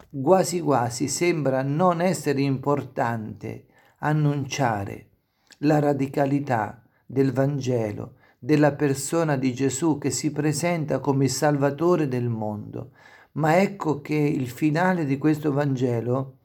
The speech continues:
invece, ci ricorda proprio il contrario. "Andate in tutto il mondo", certo, con rispetto, con amore,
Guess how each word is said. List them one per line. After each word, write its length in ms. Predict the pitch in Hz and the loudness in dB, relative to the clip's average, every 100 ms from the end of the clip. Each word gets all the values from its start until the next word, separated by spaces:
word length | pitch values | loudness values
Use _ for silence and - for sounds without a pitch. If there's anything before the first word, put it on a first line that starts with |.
| _ _ _ | _ _ _
invece, 880 | 151 147 135 127 113 - 135 135 135 - _ - | 0 2 4 2 0 -2 0 0 -2 -16 _ -10
ci 220 | - 196 | 0 2
ricorda 680 | 180 - 143 123 113 107 123 | 2 2 2 2 0 -4 -4
proprio 480 | 131 143 151 156 | 0 2 2 2
il 100 | 156 | 0
contrario. 840 | 143 151 135 127 120 101 101 117 - _ _ | 0 -2 -2 -4 -4 -4 -4 -8 -12 _ _
"Andate 580 | 139 147 156 160 170 151 | -4 0 4 4 2 -4
in 120 | 143 | -4
tutto 280 | 143 139 139 | -2 -4 -2
il 80 | 127 | -4
mondo", 400 | 123 113 117 123 | -4 -6 -6 -6
certo, 460 | 123 151 104 - 117 | -2 -2 -2 -8 -6
con 160 | - | 0
rispetto, 680 | 143 135 - 117 104 - 117 | 2 0 -4 -10 -10 -12 -10
con 180 | 120 139 | -2 0
amore, 560 | 143 151 156 123 - | 2 2 2 0 -4